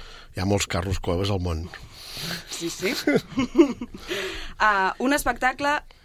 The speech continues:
Speaker 2: que dèieu que és per qüestionar les regles del teatre.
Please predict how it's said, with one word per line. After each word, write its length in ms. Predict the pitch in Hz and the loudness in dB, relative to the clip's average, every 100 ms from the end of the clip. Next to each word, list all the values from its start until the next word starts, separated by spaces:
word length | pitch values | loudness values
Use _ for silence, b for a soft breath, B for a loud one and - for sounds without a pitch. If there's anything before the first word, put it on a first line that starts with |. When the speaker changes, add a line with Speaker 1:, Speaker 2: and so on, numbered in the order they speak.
| - | -2
Speaker 2:
que 120 | 214 208 | 2 4
dèieu 220 | 226 226 | 2 0
que 80 | 240 | -2
és 100 | 240 | -2
per 220 | 220 233 - | 0 0 0
qüestionar 460 | 214 - 208 202 | 0 0 0 2
les 100 | 214 | 2
regles 680 | 196 202 196 208 208 196 190 - | 2 0 2 2 2 2 -4 -2
del 260 | 180 175 | 0 2
teatre. 480 | 170 156 135 - - | 0 -2 -2 -4 -8